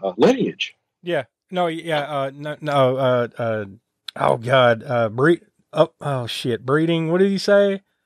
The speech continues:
Speaker 2: Bre-, uh, pedigree. That's what he says.
Speaker 1: Pedigree, there you
Speaker 2: Yeah,
Speaker 1: go.
Speaker 2: "I've got pedigree," you know? <laughs> Yeah, it is like he's almost unaware, like, you know, "Oh, by the way, I am a real man here. Like, I'm just in a frog's body."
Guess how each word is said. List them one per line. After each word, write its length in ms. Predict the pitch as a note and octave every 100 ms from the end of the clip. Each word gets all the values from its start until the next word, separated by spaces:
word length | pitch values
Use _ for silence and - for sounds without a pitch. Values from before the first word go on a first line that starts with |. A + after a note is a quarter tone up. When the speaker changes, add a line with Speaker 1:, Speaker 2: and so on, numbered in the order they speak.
| _ _ -
Speaker 2:
Bre-, 160 | G3
uh, 240 | F#3 D#3+ C#3+
pedigree. 520 | - B3+ F3+ C3+ G2 - _
That's 180 | - F#3
what 80 | D#3+
he 60 | B2+
says. 320 | A#2 G2+ G2+ _
Speaker 1:
Pedigree, 400 | - B2 G2 F2+ E2+
there 140 | G2
you 60 | E3
Speaker 2:
Yeah, 100 | -
Speaker 1:
go. 120 | E2+
Speaker 2:
"I've 180 | A#3+ C4+
got 160 | G3
pedigree," 540 | - D4 D4 C#3+ A2 G#2+
you 140 | A#2+
know? 280 | D#3+ - - - - -
<laughs> 260 | G#3+ - - _ - _ _ _ - A#3+
Yeah, 120 | - A#3+
it 160 | A#3+
is 160 | C#4+ B3
like 160 | A3+ G#3+
he's 140 | G3+
almost 420 | F#3+ G3+ G3+ F3+
unaware, 500 | F3+ F#3+ E3 F3+ F3+
like, 280 | D3+ C3+ C#3
you 80 | D#3
know, 100 | C#3+
"Oh, 140 | D#3
by 160 | D3+ D3
the 60 |
way, 120 | C#3 C3+
I 160 | D3+
am 140 | G3+ E3
a 40 |
real 240 | C3+ D#3+
man 380 | C3 C#3+ D#3+ B2+
here. 340 | G#2+ G#2+ G2 G2+
Like, 220 | B2 A#2
I'm 120 | C3
just 160 | C3 -
in 80 | D3
a 40 |
frog's 360 | - D3 C3+ A2
body." 400 | B2+ C#3 G#2+